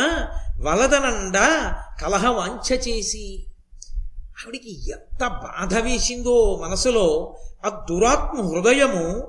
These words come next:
అది అయపాషాణం. ఆ దురాత్మ ఎవరు? మళ్ళీ పేరు చెప్పలేదు. ఆ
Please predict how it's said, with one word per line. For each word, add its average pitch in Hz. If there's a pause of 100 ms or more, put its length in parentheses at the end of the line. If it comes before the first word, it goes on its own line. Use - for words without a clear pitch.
(140)
అది 208 (240)
అయపాషాణం. 185 (500)
ఆ 175
దురాత్మ 202 (120)
ఎవరు? 180
మళ్ళీ 208
పేరు 208
చెప్పలేదు. 160 (1160)
ఆ 185